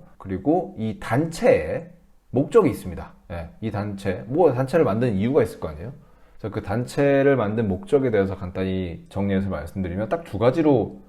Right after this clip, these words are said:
이야기할 수 있습니다. 첫 번째, 게임에 대한 인식을 개선하자. 그리고 두 번째, 게임 산업을 부흥시키자, 진흥하자, 뭐 도와주겠다는 거죠. 예,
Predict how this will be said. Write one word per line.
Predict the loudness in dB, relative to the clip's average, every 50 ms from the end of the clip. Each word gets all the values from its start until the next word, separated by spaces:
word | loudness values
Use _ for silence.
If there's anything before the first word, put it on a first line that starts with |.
| -20 _ -2
이야기할 | 4 4 6 6 4 0
수 | -2 -8
있습니다. | -14 -14 -14 -14 -14 -14 -18 -18 -20 _ _ _ _ _ -12
첫 | -4 -4 -4 -2
번째, | -2 -2 -2 -4 -6 -8 -10 -12 -16 -20 _ _ _ -20 _ -20 _ 0
게임에 | 2 4 4 4 2 2 2 2 2
대한 | 4 2 2 0 -2 -4
인식을 | -6 -6 -6 -6 -4 -4 -4 0 2 2 2 2 2 -2 -8 -16 -18 -20 -20 -20 _ _ _ _ -10
개선하자. | -8 -6 -4 -4 -4 -4 -6 -8 -10 -14 -18 -20 _ _ _ _ _ _ _ _ _ _ -20
그리고 | -16 -12 -10 -6 -2 -2 -2 -2 -4
두 | -8 -8 -6 -4
번째, | -2 -4 -4 -4 -2 -2 -2 -2 -4 -10 -20 -20 _ -10 0
게임 | 2 2 4 4 2 -2 -2
산업을 | -2 -2 -2 0 0 0 2 0 0 0 -2 -6 -10 -16 -20 -20 -20 -20 _ _ _ -20 _ _ _ _ _ 0
부흥시키자, | 4 4 6 6 4 0 -4 -8 -10 -12 -12 -12 -18 -20 _ _ _ -14
진흥하자, | -4 0 2 4 4 4 2 0 -2 -2 -2 -4 -8 -6
뭐 | -2 0 2 2 0 -2 -10 -8 0
도와주겠다는 | 4 4 4 4 4 0 2 4 4 4 4 2
거죠. | -4 -6 -8 -12 -16 -18 -20 -20 _ -20 _ -14 -12
예, | -12 -12 -12